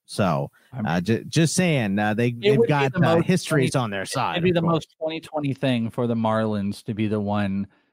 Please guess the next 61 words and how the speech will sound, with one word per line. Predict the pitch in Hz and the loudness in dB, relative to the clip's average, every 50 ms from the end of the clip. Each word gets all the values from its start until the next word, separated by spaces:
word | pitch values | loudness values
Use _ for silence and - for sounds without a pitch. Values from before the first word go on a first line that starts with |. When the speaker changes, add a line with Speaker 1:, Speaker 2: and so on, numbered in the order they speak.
| _ _ _ _ - | _ _ _ _ -6
Speaker 2:
in | - 131 123 | -4 -2 -2
all | - - 127 120 120 120 | 2 2 2 2 2 2
of | 113 92 | 0 -2
this | 95 107 101 - - | -2 -4 -4 -4 -6
to | - 117 | -4 -2
move | 107 101 92 | -2 -2 -2
on. | - 71 55 - - - _ _ _ _ _ _ _ _ - - | -4 -8 -10 -10 -16 -18 _ _ _ _ _ _ _ _ -8 -2
Speaker 1:
Right, | 117 113 113 101 85 - | 0 2 2 2 2 2
Speaker 2:
Without, | 147 160 147 147 143 143 131 | 2 2 4 4 2 2 2
Speaker 1:
yeah. | 135 147 147 147 | 2 0 2 2
Speaker 2:
without | 147 143 135 | 0 0 0
a, | 117 120 | -4 -4
without | 123 139 143 139 135 - _ _ | -4 -2 0 0 -2 -2 _ _
a | 120 107 | -18 -18
single | - - - - 156 151 147 143 131 | -16 -16 -6 -6 -4 -2 -2 -2 0
doubt | 131 120 117 113 | 0 0 0 0
in | 110 | 0
my | 104 101 98 | 0 -2 -2
mind, | 98 92 82 - - - _ _ _ - | -4 -6 -8 -10 -14 -20 _ _ _ -4
that | 123 120 117 | -4 -2 -2
would | 110 117 107 135 | -2 -2 -2 -2
be | 123 110 110 | -2 -2 -2
the | 95 101 | -2 -4
move | 104 101 98 98 92 | -4 -4 -4 -4 -6
for | - - - 101 | -8 -12 -10 -6
them | 104 107 101 101 101 - | -4 -4 -4 -4 -6 -6
to | - 104 98 98 98 | -6 -6 -6 -4 -4
move | 104 107 104 101 101 | -4 -4 -4 -4 -4
on. | 107 104 98 101 | -6 -6 -6 -6
So, | 101 - 139 - - - | -4 -4 -4 -4 -2 0
Speaker 1:
Yeah, | 127 135 | 2 2
Speaker 2:
I | 135 247 | 4 4
Speaker 1:
if | 294 | 4
Speaker 2:
don't | - 156 | 4 4
Speaker 1:
the | 180 | 4
Speaker 2:
know. | 208 233 226 214 | 4 2 2 0
Speaker 1:
Marlins | 196 - | 0 0
win | 170 196 180 | -2 -2 0
the | 165 | 0
World | 151 160 170 160 147 - | 0 0 0 0 -2 -2
Series, | - 165 151 135 123 107 | -2 -2 -2 -2 -2 -4
you | 123 | -4
might | 147 151 143 | -4 -2 -2
as | 135 113 | -2 -2
well | 139 135 | -2 -4
just | 110 117 113 - - | -4 -6 -12 -14 -8
give | - 139 120 104 | -8 -8 -6 -8
the | 113 | -10
Browns | 90 - 120 127 123 120 113 107 95 | -10 -8 -8 -8 -6 -6 -8 -8 -8
the | 104 | -10
Super | 101 - - 123 - 107 | -8 -2 -2 -2 -2 -2
Bowl | 107 104 101 98 | -2 -2 -2 -4
trophy, | - - 113 107 101 - 92 90 | -2 -2 -2 -2 -2 -2 -2 0
right? | 92 95 98 104 107 | 0 2 2 2 2
I | 104 | 2
mean, | 101 101 98 95 95 | 2 2 2 2 0
come | - - 107 | 0 0 2
on, | 107 107 101 90 80 78 78 | 2 2 2 2 2 0 0
this | 90 107 110 - 104 | 0 0 0 0 -2
is | 98 - | -2 0
ridiculous. | 101 98 87 98 101 92 - - 76 62 50 - - - | 0 -2 0 0 0 -2 -2 -4 -6 -6 -6 -10 -14 -14